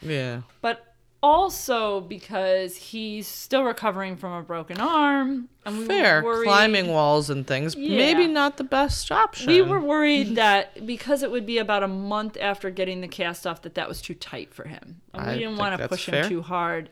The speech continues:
Speaker 2: And this is his birthday, so,
Speaker 1: Yeah, you
Speaker 2: like,
Speaker 1: want him to enjoy
Speaker 2: yeah,
Speaker 1: it.
Speaker 2: he
Speaker 1: Yeah,
Speaker 2: shouldn't
Speaker 1: for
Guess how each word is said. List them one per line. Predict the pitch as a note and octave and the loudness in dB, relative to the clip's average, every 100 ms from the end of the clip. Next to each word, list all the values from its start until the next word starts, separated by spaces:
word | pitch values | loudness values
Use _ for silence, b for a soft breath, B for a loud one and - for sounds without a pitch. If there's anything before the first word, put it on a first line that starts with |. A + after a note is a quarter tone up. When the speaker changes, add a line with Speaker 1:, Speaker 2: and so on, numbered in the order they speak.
| - | -10
Speaker 2:
And | G#3+ | -6
this | B3 | -6
is | F#3+ | -6
his | E3+ D#3+ | -12 -12
birthday, | C3+ C3 - A2+ B2 | -10 -10 -10 -10 -10
so, | C#3+ E3 D3+ | -10 -4 2
Speaker 1:
Yeah, | E3 | 4
you | C#3+ | 4
Speaker 2:
like, | |
Speaker 1:
want | E3 D3+ | 4 2
him | C#3 D#3 D3+ | 2 2 2
to | C#3 A2+ | 0 0
enjoy | A2+ A#2+ G2 | -2 -4 0
Speaker 2:
yeah, | B3+ G3+ C#3 | 2 2 0
Speaker 1:
it. | - | -2
Speaker 2:
he | - | 0
Speaker 1:
Yeah, | - | 0
Speaker 2:
shouldn't | E4 | 0
Speaker 1:
for | C4 | -2